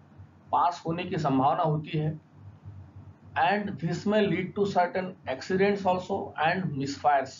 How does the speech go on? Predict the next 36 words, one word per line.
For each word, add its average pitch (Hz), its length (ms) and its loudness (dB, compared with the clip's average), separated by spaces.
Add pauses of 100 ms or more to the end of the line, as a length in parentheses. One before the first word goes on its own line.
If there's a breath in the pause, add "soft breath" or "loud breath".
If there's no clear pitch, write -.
(260)
due 131 180 2
to 143 100 -6
leakage 131 380 2
of 120 140 0
current। - 420 -8 (1080)
Misfire 190 540 2
इसलिए 202 280 -2
होता 196 320 2
है 196 140 2
कि 208 420 -4 (840)
जो 156 500 0 (600)
wires 160 480 4
होती 156 240 -2
है 127 360 -2
वो 135 80 -10
बहुत 135 360 0
महीन 139 280 2
होती 165 260 -2
है, 170 60 -4
पतली 151 360 -4
होती 151 280 -2
है, 151 200 0
और 143 60 -2
उसके - 300 -4
ऊपर 147 280 -2
का 160 140 0
जो 151 160 0
इंसुलेशन 160 540 -2
अगर 170 200 2
कहीं 165 500 2 (400 loud breath)
किसी 160 260 0
कारणवश 160 680 2 (140)
stemming 160 500 0
की 160 60 0
वजह 147 340 2
से 143 380 -4